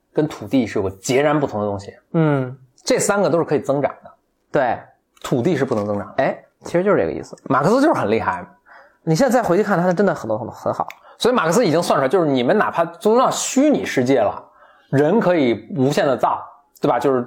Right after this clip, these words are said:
Speaker 2: 对。
Speaker 1: 你拷贝也好，生也好，对吧？
Speaker 2: 是。
Speaker 1: 生产工具无限的造，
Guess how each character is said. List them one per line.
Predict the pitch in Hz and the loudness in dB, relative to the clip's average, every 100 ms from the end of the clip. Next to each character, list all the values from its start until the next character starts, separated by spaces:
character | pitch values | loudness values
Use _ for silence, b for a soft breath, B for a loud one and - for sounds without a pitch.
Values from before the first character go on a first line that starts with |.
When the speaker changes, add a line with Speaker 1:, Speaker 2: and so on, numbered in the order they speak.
| - | 0
Speaker 2:
对。 | 165 135 | 0 2
Speaker 1:
你 | 147 | 0
拷 | 180 - 123 | -2 -2 0
贝 | 269 | 0
也 | 147 | 0
好， | 127 98 | 0 -2
生 | 170 143 | -2 0
也 | 107 | -2
好， | - | -2
对 | 113 | 0
吧？ | 104 | 2
Speaker 2:
是。 | 156 - B B B | 2 -2 B B B
Speaker 1:
生 | - 247 | -2 0
产 | 208 | 2
工 | 180 226 | 2 4
具 | 196 | 2
无 | 127 147 | 2 2
限 | 185 | 2
的 | 151 | 2
造， | 147 | 0